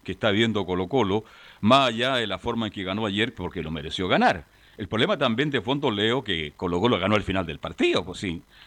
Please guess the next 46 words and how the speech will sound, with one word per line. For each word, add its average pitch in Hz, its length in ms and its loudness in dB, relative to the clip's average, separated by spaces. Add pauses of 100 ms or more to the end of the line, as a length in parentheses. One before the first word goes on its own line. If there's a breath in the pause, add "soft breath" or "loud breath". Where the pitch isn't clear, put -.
(140 soft breath)
A 117 100 4
mí 165 120 6
no 196 60 0
me 277 100 2
extrañaría 147 440 0
que 165 80 -4
hoy 147 80 0
día 151 100 -2
estemos 143 280 -2
hablando, 135 360 -2 (100)
volvió 117 340 2
a - 20 -2
empatar 160 380 -2
Colo-Colo, 135 580 -2
sin 202 320 0
merecerlo, 170 640 -2
¿ah? 147 160 -2
Pero 110 180 0
pudo 165 220 2
haber 180 80 2
empatado 175 480 0
porque 127 240 0
hubo 147 120 2
un 147 120 4
error 151 320 2
ahí 175 260 0
en 156 80 0
la 107 180 0
salida 139 440 -2
de 165 80 -2
la 143 80 2
defensa 143 420 0
Antofagasta, 165 680 -2 (420 loud breath)
y 120 160 0
eso 147 180 -2
permitió 123 380 -4
que 139 100 -2
Morales 151 560 0 (520)
la 127 140 0
empujara, 113 640 0
la 92 120 -2
soplara, 87 760 0
y 104 160 -6
Colo-Colo 113 480 2
con 110 120 0
eso 131 360 -2